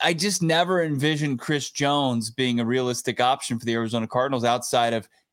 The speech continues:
his draft year when they fumbled that, uh, bag horribly. So, you know, I, and I know his, his, his, his combine was, uh,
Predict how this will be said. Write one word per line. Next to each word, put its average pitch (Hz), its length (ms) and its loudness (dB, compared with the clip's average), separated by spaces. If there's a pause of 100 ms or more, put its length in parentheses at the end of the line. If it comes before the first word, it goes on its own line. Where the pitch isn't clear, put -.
(140)
his 131 180 -2
draft 123 540 0
year 107 340 -4 (300)
when 120 200 0
they 110 340 0
fumbled 123 460 0
that, 127 300 0 (280)
uh, 110 300 2
bag 104 680 -2
horribly. 110 640 0
So, 127 440 2 (320)
you 127 100 -2
know, 117 140 2
I, 95 140 0
and 233 280 -2
I 190 120 2
know 143 160 2
his, 127 220 0
his, 123 360 -4
his, 117 320 -4 (100)
his 120 220 -10
combine 110 640 0
was, 104 360 -4 (340)
uh, 67 80 -8